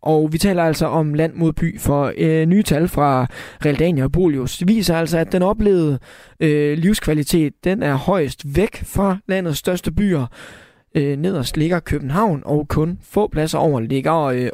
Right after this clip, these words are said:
Aarhus. Så mit spørgsmål til dig er altså, taler vi livet i storbyen for meget op? Ring eller skriv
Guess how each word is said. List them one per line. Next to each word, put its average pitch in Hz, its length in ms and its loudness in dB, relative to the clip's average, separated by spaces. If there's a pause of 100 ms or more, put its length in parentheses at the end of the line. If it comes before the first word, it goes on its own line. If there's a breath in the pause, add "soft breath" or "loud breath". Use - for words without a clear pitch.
Aarhus. 139 680 0
Så 170 300 0
mit 190 180 -2
spørgsmål 196 420 -2
til 147 120 -4
dig 151 160 0
er 151 160 0
altså, 139 260 -2 (560 loud breath)
taler 196 260 2
vi 202 300 0
livet 202 360 2
i 185 100 0
storbyen 160 640 -2
for - 160 -2
meget 127 320 -4 (120)
op? - 220 -2 (420)
Ring 165 120 0 (200)
eller 147 320 2
skriv 165 280 -2